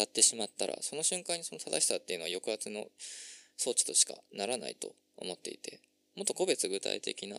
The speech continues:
その目の前の人に対して自分ってどう接したいんだっけっていうところをベースに考えていくしかない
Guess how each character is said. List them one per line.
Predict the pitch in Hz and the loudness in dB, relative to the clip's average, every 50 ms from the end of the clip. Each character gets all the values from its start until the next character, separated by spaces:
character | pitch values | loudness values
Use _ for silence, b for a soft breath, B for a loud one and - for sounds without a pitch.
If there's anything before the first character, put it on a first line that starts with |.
| - - - | -12 -12 -10
そ | - - | -8 -8
の | 98 | -6
目 | 90 104 - 131 | -2 0 0 0
の | 160 196 | 0 -4
前 | 214 233 - 214 90 | -6 -2 -2 -2 -2
の | - - - | -2 -2 -2
人 | - - - 120 | 0 0 2 0
に | 104 95 | 0 0
対 | - - 50 - | 2 2 4 6
し | - - | 4 4
て | - - | 4 0
自 | - - | -2 -2
分 | - 123 139 | 0 0 0
っ | |
て | 147 147 143 | 2 2 2
ど | 147 160 175 | 4 6 6
う | |
接 | 156 - - - | 6 6 8 8
し | - - | 6 6
た | - - | 6 6
い | 113 | 2
ん | 107 92 | 2 0
だ | - | -4
っ | - - | -6 -4
け | - - - | -4 -6 -4
っ | |
て | - - - | -4 -6 -6
い | - | -6
う | |
と | - - | -6 -6
こ | - - 123 | -2 2 2
ろ | 135 139 | 4 4
を | 113 82 | 2 2
ベ | 90 98 101 | 4 4 4
ー | |
ス | 104 - 110 | 6 4 2
に | 104 101 101 - B B B B B B B B B B B _ _ _ - | -2 -6 -10 -12 B B B B B B B B B B B _ _ _ -12
考 | - - 117 123 127 | -10 -8 -4 0 0
え | 117 104 | 0 0
て | - - | -2 -6
い | 71 | -8
く | - - - | -4 0 2
し | - - | 2 2
か | - - | 2 -2
な | 98 113 120 | -2 -2 -2
い | 87 - | -2 -6